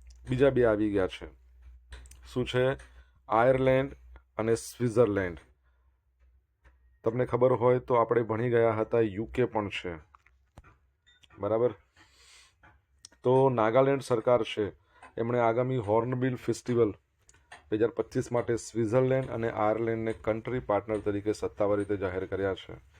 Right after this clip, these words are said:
આ જાહેરાત નવી દિલ્હીમાં નાગાલેન્ડના મુખ્યમંત્રી નેફ્યુ રિયો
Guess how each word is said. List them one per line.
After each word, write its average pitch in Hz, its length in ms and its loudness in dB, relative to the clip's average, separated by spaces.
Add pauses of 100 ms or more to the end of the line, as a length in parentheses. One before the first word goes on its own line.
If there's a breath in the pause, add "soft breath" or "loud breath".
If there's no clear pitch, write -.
(580 soft breath)
આ 107 100 0
જાહેરાત 120 480 4
નવી 117 240 -2
દિલ્હીમાં 113 440 -2
નાગાલેન્ડના 113 680 0
મુખ્યમંત્રી 104 640 -6
નેફ્યુ 101 440 -6
રિયો 110 340 -2